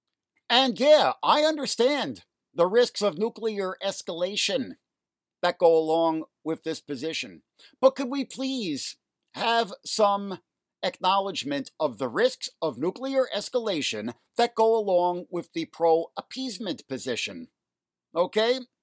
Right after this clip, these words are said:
Gonna quote again from the same piece in Foreign Affairs by Andriy Zagorodnyuk. Quote, "What the West should not and cannot do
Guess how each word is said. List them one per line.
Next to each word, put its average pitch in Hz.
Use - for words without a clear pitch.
Gonna 147
quote 202
again 180
from 143
the 151
same 175
piece 175
in 165
Foreign 170
Affairs 160
by 127
Andriy 151
Zagorodnyuk. 143
Quote, 190
"What 156
the 147
West 196
should 156
not 175
and 151
cannot 165
do 120